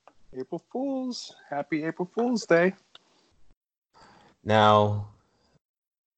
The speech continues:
Speaker 2: the M V Pers might be confused because it's a Tuesday and we're podcasting on a, no, it's a Monday, and we're podcasting on a Monday, so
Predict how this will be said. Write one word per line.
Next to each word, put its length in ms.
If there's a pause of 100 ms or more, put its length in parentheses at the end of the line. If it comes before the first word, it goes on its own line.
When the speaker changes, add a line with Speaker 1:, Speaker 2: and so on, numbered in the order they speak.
(260)
Speaker 2:
the 80
M 140
V 100
Pers 320
might 360
be 100
confused 800
because 640
it's 180
a 80
Tuesday 880
and 140
we're 260
podcasting 680
on 140
a, 120 (400)
no, 120
it's 120
a 60
Monday, 500
and 100
we're 100
podcasting 680
on 80
a 40
Monday, 420
so 540